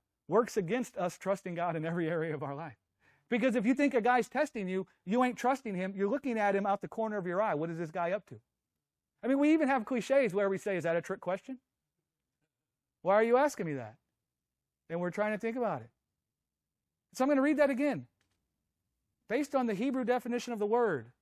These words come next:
God grabbed a hold of Abraham on the mount to perform what he promised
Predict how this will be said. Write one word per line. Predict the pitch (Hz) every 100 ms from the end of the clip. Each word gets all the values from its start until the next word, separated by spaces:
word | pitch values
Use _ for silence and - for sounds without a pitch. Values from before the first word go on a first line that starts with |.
| _
God | 214 262 302 302 233
grabbed | 196 240 254 208
a | 165
hold | 214 233 196
of | 165
Abraham | 202 208 190 196 180
on | 175 160
the |
mount | 131 180 131 139 _ _ _ _ _
to | - 196
perform | - 202 - 247 269 233
what | 185
he | 156
promised | - 202 170 120 -